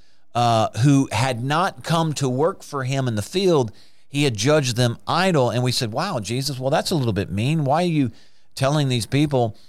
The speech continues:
you know, as they're standing around, you know, th-, this is what most people think. They're standing around, they're doing nothing." Those were the ones that Jesus judged idle. Actually, no,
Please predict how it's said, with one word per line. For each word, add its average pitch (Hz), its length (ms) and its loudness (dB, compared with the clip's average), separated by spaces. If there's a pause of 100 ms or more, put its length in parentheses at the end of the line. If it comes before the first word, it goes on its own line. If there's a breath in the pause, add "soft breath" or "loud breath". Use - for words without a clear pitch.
(140 soft breath)
you 113 120 -2
know, 117 40 4
as 107 120 0
they're 117 140 0
standing 123 460 0
around, 120 520 2 (360 soft breath)
you 110 220 0
know, 110 420 2
th-, 107 140 -2 (140)
this 107 160 -4
is 110 60 -4
what 110 140 0
most 110 220 0
people 107 220 2
think. 120 260 -2 (140)
They're 107 100 -4
standing 117 340 -2
around, 117 280 0
they're 95 120 -2
doing 104 280 0
nothing." 113 380 0
Those 123 300 2
were 127 80 0
the 117 100 -2
ones 110 260 0
that 98 180 -6
Jesus 101 420 -2
judged 90 340 -4
idle. 120 340 0
Actually, 135 400 -4
no, 151 380 -2